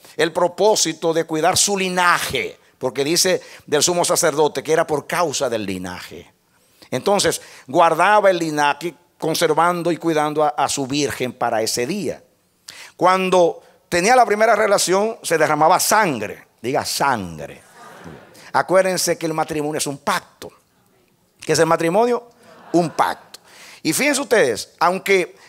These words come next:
cuando hay una ceremonia y se leen los esponsales o el voto matrimonial, ambos prometen ser fieles el uno al otro, y hacen un pacto, pero en realidad el verdadero pacto es en esa relación.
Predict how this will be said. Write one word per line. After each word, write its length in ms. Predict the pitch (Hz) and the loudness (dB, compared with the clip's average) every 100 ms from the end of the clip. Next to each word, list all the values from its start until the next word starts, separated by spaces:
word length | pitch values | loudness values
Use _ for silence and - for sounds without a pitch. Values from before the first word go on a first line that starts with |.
| _ | _
cuando 240 | 170 180 | 0 2
hay 60 | 240 | 4
una 140 | 285 | 4
ceremonia 760 | 254 240 226 202 202 160 147 175 - _ _ _ _ _ _ _ _ _ _ _ | 4 4 4 4 2 2 -2 -4 -10 _ _ _ _ _ _ _ _ _ _ _
y 100 | - | -2
se 140 | 151 165 | 2 4
leen 180 | 180 214 | 4 4
los 140 | 214 | 4
esponsales 880 | 180 - 165 139 196 170 139 131 - | 2 0 -2 2 4 4 2 -2 -6
o 100 | 143 | -4
el 60 | 123 | -2
voto 260 | 156 190 | -2 -2
matrimonial, 720 | 175 139 151 151 139 110 113 - _ _ _ _ _ _ _ _ _ _ _ _ - | -2 -2 -2 -2 -2 -4 -6 -10 _ _ _ _ _ _ _ _ _ _ _ _ 0
ambos 440 | 269 302 233 202 | 0 2 2 0
prometen 640 | 190 180 190 208 139 101 85 _ _ _ | 0 0 2 0 -4 -6 -14 _ _ _
ser 240 | - 190 | -2 0
fieles 420 | 202 180 220 220 - | 0 2 4 4 0
el 100 | 147 | 0
uno 160 | 156 | 0
al 80 | 170 | 2
otro, 340 | 226 220 98 - | 2 0 -6 -4
y 40 | |
hacen 240 | 139 143 185 | 0 0 0
un 120 | 190 | 0
pacto, 480 | - 226 - - 104 | 4 4 2 -8 -4
pero 240 | 165 202 | 2 4
en 140 | 220 190 | 2 0
realidad 840 | 262 277 277 214 214 208 160 160 | 0 2 0 2 2 2 0 -2
el 160 | - 151 | -2 0
verdadero 440 | 143 143 226 240 | 2 2 2 2
pacto 400 | - 233 196 - | 2 2 2 -2
es 100 | 156 | -2
en 140 | 190 202 | -2 -2
esa 160 | 185 | 0
relación. 640 | 208 208 202 240 277 165 | 2 2 0 -2 -2 -4